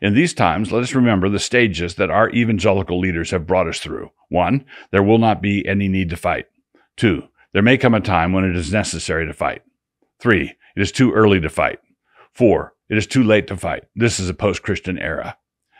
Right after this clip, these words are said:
Me on Twitter last year. So back to the documentary. So earlier this year, I released a little book entitled Gashmu Saith It. The subtitle for that one was How to Build Christian Communities That Save the World. And one of the things you do to help save the world,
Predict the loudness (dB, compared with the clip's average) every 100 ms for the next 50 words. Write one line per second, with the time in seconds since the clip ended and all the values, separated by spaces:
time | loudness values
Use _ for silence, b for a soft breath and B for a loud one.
0 | b 0 0 0 -2 -4 0 0 0 -2
1 | -2 -4 -12 -14 -18 _ b b b -2
2 | 4 6 4 2 0 2 2 2 -2 -2
3 | -6 -10 -18 B B -8 -2 2 2 4
4 | 2 2 0 0 0 0 0 0 -2 -2
5 | -4 -2 -2 -2 -4 -6 -4 -2 -2 0
6 | 0 0 -2 -4 -4 -2 -2 -4 -12 -14
7 | _ b b -8 0 0 4 4 2 2
8 | 2 2 0 -4 -4 -4 -6 -10 B B
9 | 0 0 0 0 0 -2 -4 -4 -4 0
10 | 0 -2 -4 -4 -6 -8 -4 -4 -4 -2
11 | -2 -2 -6 -14 B 0 2 2 2 2
12 | 2 2 0 2 0 0 2 0 0 -2
13 | -2 2 2 2 -2